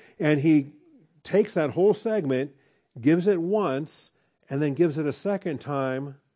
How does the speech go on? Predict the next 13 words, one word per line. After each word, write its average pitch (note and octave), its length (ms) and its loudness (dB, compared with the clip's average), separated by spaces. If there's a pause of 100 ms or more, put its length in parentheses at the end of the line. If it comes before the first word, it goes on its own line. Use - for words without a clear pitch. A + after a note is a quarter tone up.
(580)
a D#3 60 -10
little C3+ 240 0
bit C#3 140 0
at C3+ 100 -4
a C3+ 60 -4
time. G#2+ 400 -10 (400)
The A#2 80 -10
first D3 320 -4
half, D3 420 -4 (380)
then A#2+ 160 -4
the A#2+ 80 -4
second C#3 360 -6
half. G#2+ 500 -12